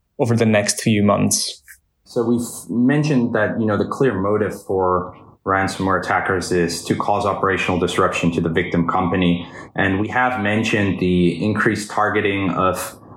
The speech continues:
Speaker 2: I T and digital supply chain of companies. But I believe beyond those digital supply chains, it's also likely that, you know, your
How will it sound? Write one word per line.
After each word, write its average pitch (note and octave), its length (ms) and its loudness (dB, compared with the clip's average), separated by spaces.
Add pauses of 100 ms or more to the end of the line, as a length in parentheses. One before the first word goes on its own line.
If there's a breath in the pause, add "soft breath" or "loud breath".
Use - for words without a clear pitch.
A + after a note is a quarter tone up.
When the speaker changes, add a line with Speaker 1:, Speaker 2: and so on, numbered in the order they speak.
(140)
Speaker 2:
I G2 200 0
T A#2 280 2
and G2 160 2
digital G#2+ 360 0
supply A2 420 0
chain A2+ 240 -2
of G#2+ 80 -4
companies. B2 580 0 (520 loud breath)
But G#2 440 -2 (140)
I G#2+ 140 0
believe B2 640 0
beyond A#2+ 440 2
those A2 220 0
digital A2 380 0
supply F#2+ 420 0
chains, F2+ 640 0
it's - 120 -2
also C3 300 0
likely G2 460 0
that, F2+ 500 -2 (220 loud breath)
you G2+ 100 0
know, G2+ 140 2
your F#2+ 420 0